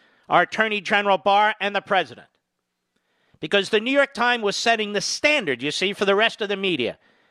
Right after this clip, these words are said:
And by God, the rest of the media picked up where the New York Times left off. 'Cause they can't think for themselves. There's no diversity of thought. There's no pursuit of objective truth, or at least an attempt to sp-, pursue objective truth.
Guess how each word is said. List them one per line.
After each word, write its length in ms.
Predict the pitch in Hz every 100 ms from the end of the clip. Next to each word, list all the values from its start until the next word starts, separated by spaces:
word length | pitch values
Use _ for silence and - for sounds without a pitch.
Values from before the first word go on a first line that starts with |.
| _ -
And 140 | 120
by 220 | 165 269 247
God, 320 | 262 269 233
the 100 | 202
rest 280 | 247 - 262
of 60 |
the 60 | 233
media 300 | 233 240 226
picked 320 | - 233 -
up 180 | 226 233
where 80 | 196
the 120 | 190
New 100 | 208
York 180 | 208 -
Times 380 | 190 190 160
left 240 | 170 165 -
off. 180 | 113 - _ _ _ _ _ _ _ _ _ _ _ _ -
'Cause 160 | 175 175
they 120 | 233
can't 300 | - 302 302
think 280 | - 339 -
for 120 | 196
themselves. 600 | 151 117 131 82 - - _ _ _ _ _ -
There's 200 | 208 214
no 160 | 294
diversity 560 | 233 269 294 285 254 294
of 120 | 277
thought. 360 | - 330 294 - _ _ _ _ _ _ _
There's 180 | 190 208
no 160 | 285 285
pursuit 480 | 254 233 - 294
of 100 | 277
objective 560 | 226 175 262 269 269 208
truth, 300 | - 285 247
or 60 | 202
at 120 | 220
least 220 | 262 -
an 100 | 214
attempt 420 | 180 - 302 339
to 100 | 175
sp-, 320 | - - 165 - 135
pursue 320 | 175 - 170
objective 460 | 123 147 135 113
truth. 240 | - 131